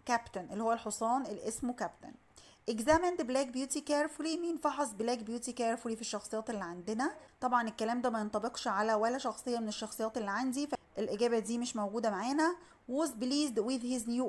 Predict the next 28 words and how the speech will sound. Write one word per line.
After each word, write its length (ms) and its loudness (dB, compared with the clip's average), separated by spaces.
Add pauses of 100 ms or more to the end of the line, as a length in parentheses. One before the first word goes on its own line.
(140)
owner. 220 6 (380)
مين 180 2
اللي 140 2
كان 240 0
مبسوط 420 -4
من 120 -2
النيو 260 -2
اونر؟ 480 2 (600)
أكيد 480 -4
بلاك 340 2
بيوتي. 360 -6 (640)
Answer 360 6
the 40 4
following 340 6 (100)
questions. 460 0 (480)
What 160 8
did 200 2
Black 320 2
Beauty 240 0
find 480 4
difficult 420 2 (120)
about 340 4
his 180 -2 (260)
first 280 2 (120)
few 140 -2
days 320 2
in 180 -2
London? 360 2